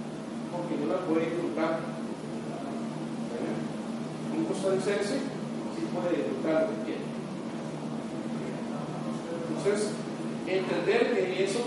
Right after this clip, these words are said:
esos nacionalismos también tienen que ver con ideas claras, en las cuales puede ser que las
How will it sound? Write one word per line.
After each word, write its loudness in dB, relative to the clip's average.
esos 0
nacionalismos 2
también 0
tienen 0
que 2
ver 4
con 4
ideas 6
claras, 6
en 4
las 4
cuales 6
puede 8
ser 6
que 2
las 4